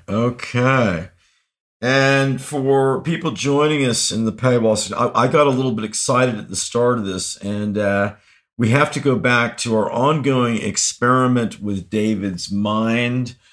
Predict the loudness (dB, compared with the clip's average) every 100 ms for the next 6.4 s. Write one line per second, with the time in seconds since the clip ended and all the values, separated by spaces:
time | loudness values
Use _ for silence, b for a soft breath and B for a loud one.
0 | b b -4 0 0 0 -6 -8 -2 0
1 | 2 2 0 -2 0 4 6 6 4 0
2 | -4 -2 0 0 -2 -6 -16 -10 -6 -4
3 | -4 -6 -12 -10 -6 -4 -2 -6 -10 b
4 | b b -4 -2 -2 -4 -4 -6 -8 _
5 | -6 -2 -2 -4 -6 -6 -4 -4 -4 -4
6 | -4 -4 -10